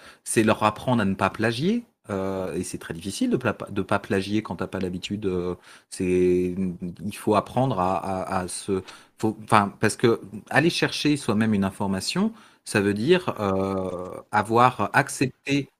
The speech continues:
euh, en termes, alors là, on est en termes de, de fonctionnement cognitif, hein, mais d'avoir accepté que ça a pu remettre en cause ton système de compréhension du monde, euh, et de pouvoir te le réapproprier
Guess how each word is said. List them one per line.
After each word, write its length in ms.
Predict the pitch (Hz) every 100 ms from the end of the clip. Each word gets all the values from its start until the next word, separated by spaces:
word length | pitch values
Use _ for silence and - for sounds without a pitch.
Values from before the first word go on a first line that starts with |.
| _ 98
euh, 140 | 92
en 240 | 87 95
termes, 240 | 95 120 104
alors 100 | 95
là, 80 | 120
on 120 | 113
est 20 |
en 140 | 95 92
termes 260 | 110 107
de, 380 | 98 95 95 92
de 120 | 95
fonctionnement 420 | 92 104 - 104
cognitif, 420 | 101 110 - 208 156
hein, 80 | 156 - - -
mais 60 |
d'avoir 240 | 120 117 139
accepté 520 | 170 170 160 165 160
que 140 | 123
ça 220 | 110 110
a 40 | 104
pu 220 | - 127
remettre 320 | 123 170 -
en 80 | 147
cause 300 | - 147 143
ton 120 | 110
système 640 | - 127 - 131 131 110 101
de 140 | 101
compréhension 540 | 95 139 131 135 127 120
du 100 | 104
monde, 360 | 113 202 127 98 - - _ 104
euh, 340 | 101 101 101 -
et 100 | 110
de 100 | 117
pouvoir 320 | 107 120 156 -
te 80 |
le 120 | 113 101
réapproprier 1120 | 127 160 131 107 113 - 120 - 117 165